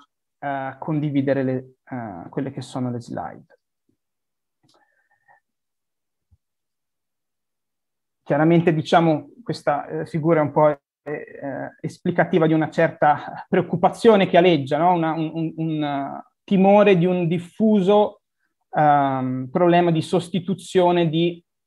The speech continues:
automazione, eh, con, eh, nuovi macchinari al posto di lavoratori. Eh, vediamo quali possono essere brevemente, diciamo, eh,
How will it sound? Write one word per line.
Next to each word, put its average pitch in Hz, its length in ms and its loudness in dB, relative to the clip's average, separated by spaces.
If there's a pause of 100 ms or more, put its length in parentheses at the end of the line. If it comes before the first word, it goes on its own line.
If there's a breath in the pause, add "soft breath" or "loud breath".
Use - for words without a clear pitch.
(160)
automazione, 165 1120 0 (140)
eh, 139 460 -14
con, 139 380 0
eh, - 840 -10
nuovi 156 280 2
macchinari 151 480 0
al 139 80 0
posto 139 300 -10
di 143 60 -6
lavoratori. 127 600 -6 (720 loud breath)
Eh, 175 240 4
vediamo 254 420 4
quali 220 260 6
possono 196 440 0
essere 190 760 0
brevemente, 180 720 0
diciamo, 170 540 -4 (120)
eh, 160 160 -14